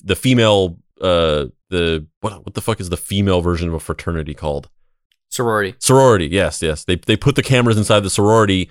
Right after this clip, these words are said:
Speaker 1: and then they're watching them on their T V in their, in their frat house. Like, it's just like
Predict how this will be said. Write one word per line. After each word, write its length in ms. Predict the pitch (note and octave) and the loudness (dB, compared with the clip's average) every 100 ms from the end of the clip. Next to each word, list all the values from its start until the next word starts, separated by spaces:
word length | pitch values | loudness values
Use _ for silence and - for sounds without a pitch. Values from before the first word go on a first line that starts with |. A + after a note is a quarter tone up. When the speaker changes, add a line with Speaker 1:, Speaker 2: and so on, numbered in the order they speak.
| _ | _
Speaker 1:
and 100 | G#2 | -2
then 80 | G#2 | 2
they're 120 | G2+ | 2
watching 500 | F2+ F#2 F#2+ - G#2 | 2 2 0 0 -2
them 320 | F2+ E2+ E2+ D#2+ _ _ - | 0 -2 -2 -8 _ _ -4
on 160 | F#2+ | 0
their 160 | F#2+ F2+ | 0 -2
T 320 | - - A2+ | -6 -2 0
V 260 | G2+ G2+ F#2+ | 2 2 2
in 60 | |
their, 220 | F2+ E2+ E2+ | 0 -2 -4
in 140 | G2+ | -2
their 220 | F2+ E2 - _ | -2 -2 -6 _
frat 240 | - F#2+ F2 | -2 0 2
house. 320 | D#2+ D#2 - | 0 -2 -4
Like, 100 | E2+ | -6
it's 160 | E2 | -6
just 200 | - F2 | -6 -4
like 180 | E2+ D#2+ | -4 -4